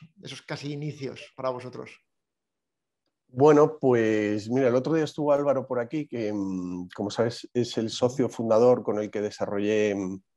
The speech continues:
Speaker 2: eh, el estudio y que nos hicisteis una entrevista por aquella
Speaker 1: Eso
Speaker 2: época,
Speaker 1: es.
Speaker 2: no sé, y la colgasteis en el blog.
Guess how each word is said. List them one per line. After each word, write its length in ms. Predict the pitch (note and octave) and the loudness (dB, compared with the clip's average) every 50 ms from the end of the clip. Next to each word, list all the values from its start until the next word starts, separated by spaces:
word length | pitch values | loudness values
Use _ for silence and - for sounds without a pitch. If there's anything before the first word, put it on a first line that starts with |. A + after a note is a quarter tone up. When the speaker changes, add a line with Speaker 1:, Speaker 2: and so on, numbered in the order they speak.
| _ _ _ - - | _ _ _ -12 -8
Speaker 2:
eh, 600 | G#2+ G#2 G2+ F#2+ G2 F#2+ F2+ F#2 F#2 - - - | -6 -6 -4 -4 -4 -4 -6 -6 -8 -10 -12 -10
el 140 | F#2+ G2+ G2+ | -10 -8 -8
estudio 400 | G2 - - - D#3 D3 C3 C3+ | -8 -8 -2 2 2 4 4 2
y 60 | C3+ A#2+ | 0 -2
que 80 | G#2+ | -4
nos 160 | F#2 - - - | -8 -8 -10 -12
hicisteis 500 | - - G#2+ - - - G2+ G2+ - - | -10 -10 -10 -10 -6 -6 -6 -6 -6 -6
una 120 | G2+ G2+ | -4 -4
entrevista 540 | F#2+ F2 F2+ F2+ G2 A#2 A#2 - - F#2+ F2+ | -4 -4 -6 -6 -6 -6 -6 -4 -4 -4 -2
por 140 | F#2+ F2 F#2 | -2 -6 -8
aquella 280 | - - A2 G2 F#2+ | -6 -4 -4 -2 -2
Speaker 1:
Eso 140 | G2+ - A2 | -2 -4 -4
Speaker 2:
época, 200 | A#2 C3 - F#2+ | -10 -8 -6 -8
Speaker 1:
es. 40 | F#2+ | -6
Speaker 2:
no 140 | G#2+ A#2 A#2 | -6 -10 -10
sé, 240 | - A#2 B2 - _ - | -10 -10 -12 -12 _ -10
y 300 | - G#2 - F#2 F#2 F#2 | -10 -8 -6 -8 -8 -6
la 160 | F#2+ F#2+ F#2+ | -8 -8 -6
colgasteis 500 | F#2+ F#2+ F#2 A2 A#2+ - - G2 G2+ - | -6 -8 -8 -8 -10 -10 -8 -10 -8 -6
en 140 | G2 G2 G2 | -6 -4 -4
el 100 | F#2 F2+ | -4 -4
blog. 320 | F#2+ A2+ C3+ C3+ C#3+ - | 2 2 2 2 2 -4